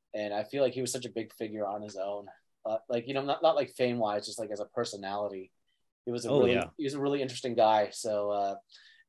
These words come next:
Speaker 1: as, you know, as we reach a year of his passing, like, like, do you have any thoughts you wanna share?
Speaker 2: You know, I remember I got the news, uh, my wife and I were driving and my brother saw it, uh,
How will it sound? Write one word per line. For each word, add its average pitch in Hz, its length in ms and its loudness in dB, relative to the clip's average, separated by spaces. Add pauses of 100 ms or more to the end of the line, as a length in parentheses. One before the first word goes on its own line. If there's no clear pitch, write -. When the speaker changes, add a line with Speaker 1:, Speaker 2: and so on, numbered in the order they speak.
Speaker 1:
as, 135 200 4
you 147 80 -2
know, 135 80 8
as 123 140 6
we 127 100 2
reach 135 240 4
a 131 40 0
year 127 280 6
of 117 60 2
his 117 100 -2
passing, 117 400 4
like, 110 180 -8 (140)
like, 120 180 -2
do 117 40 0
you 127 60 8
have 123 80 6
any 120 120 0
thoughts 117 360 4
you 117 80 -4
wanna 113 160 -4
share? 120 420 0 (1200)
Speaker 2:
You 165 120 8
know, 185 180 10
I 180 60 10
remember 190 580 10
I 165 120 10
got 170 320 4
the 165 80 4
news, 160 520 6
uh, 131 380 8 (100)
my 131 160 4
wife 151 320 6
and 156 120 6
I 143 80 10
were 135 160 10
driving 131 640 6
and 110 100 0
my 110 200 2 (100)
brother 120 640 4
saw 110 400 6
it, 107 100 -2 (160)
uh, 95 440 -2